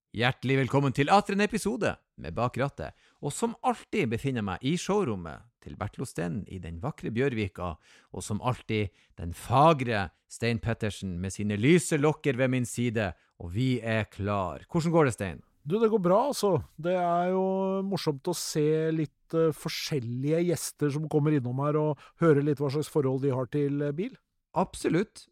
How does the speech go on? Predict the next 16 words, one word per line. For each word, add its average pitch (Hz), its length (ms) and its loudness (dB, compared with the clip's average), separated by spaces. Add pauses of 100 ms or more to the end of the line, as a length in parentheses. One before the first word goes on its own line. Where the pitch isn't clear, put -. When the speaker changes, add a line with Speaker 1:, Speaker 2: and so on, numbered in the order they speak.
Speaker 1:
Og, 160 240 4
eh, 160 240 0
dagens 208 560 2
gjest, 220 320 -2
hun 175 160 -2
er 160 80 -4
faktisk - 400 -10
kjent 208 320 -2
fra 85 280 -6
en, 98 200 -4
eh, 92 240 -6 (320)
råneserie, 147 960 0
men 92 240 -2
er 170 220 -2
ingen 127 360 0
råner. 143 420 -2